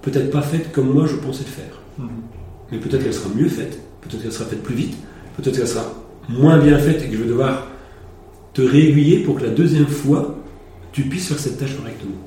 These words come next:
Speaker 1: Mais ça change tout. Ça change tout. Parce que vous êtes dans une approche positive avec la personne,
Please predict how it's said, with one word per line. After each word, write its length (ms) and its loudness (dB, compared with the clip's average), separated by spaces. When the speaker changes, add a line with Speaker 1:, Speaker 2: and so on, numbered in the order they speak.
Speaker 1:
Mais 80 2
ça 140 0
change 260 -4
tout. 80 -10
Ça 140 -14
change 240 -14
tout. 120 -4
Parce 140 -2
que 80 -4
vous 140 4
êtes 100 8
dans 200 6
une 80 4
approche 340 4
positive 400 0
avec 100 0
la 60 -4
personne, 340 -4